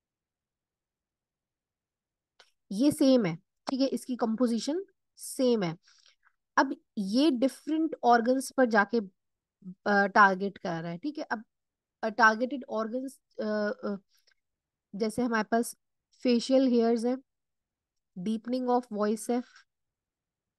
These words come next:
ठीक है, और,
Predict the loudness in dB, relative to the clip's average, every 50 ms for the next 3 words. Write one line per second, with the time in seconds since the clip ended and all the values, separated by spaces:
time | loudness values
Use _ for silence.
0 | _ _ _ _ _ _ _ _ _ _ _ _ _ _ _ _ _ _ _ _
1 | _ _ _ _ _ _ _ _ _ _ _ _ _ _ _ _ _ _ _ _
2 | _ _ _ _ _ _ _ _ _ _ _ _ _ _ _ _ _ _ _ _
3 | _ _ _ _ _ _ _ -10 -10 -6 -4 -4 -6 -6 _ _ _ _ _ _
4 | _ _ _ _ _ -6 -4 -2 -2 -2 -2 0 0 0 0 0 0 0 0 -4